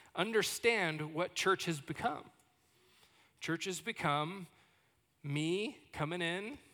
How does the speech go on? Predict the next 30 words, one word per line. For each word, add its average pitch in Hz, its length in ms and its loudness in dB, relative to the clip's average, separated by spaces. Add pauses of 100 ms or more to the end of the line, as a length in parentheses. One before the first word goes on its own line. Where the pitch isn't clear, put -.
(500)
not 143 220 0
knowing 180 260 0
anybody, 156 600 -2 (1040)
popping 165 320 2
out 170 360 2
quick. 165 340 0 (500)
I 139 120 -2
get 180 240 2
it, 190 240 -2
introverts, 143 640 -6
I 139 40 -6
get 147 260 -4
it. - 160 -6 (1300)
Um, 147 480 2 (100)
it's, 156 320 0
it's 156 180 0
about 160 360 4
kind 170 160 2
of 143 60 2
fitting 180 420 2
it 180 100 2
into 185 160 0
your 185 160 0
schedule 180 760 0
and 156 120 -4
fitting 151 360 -2
it 180 80 -2
into 185 220 0
your 190 160 -2
life. 156 600 -2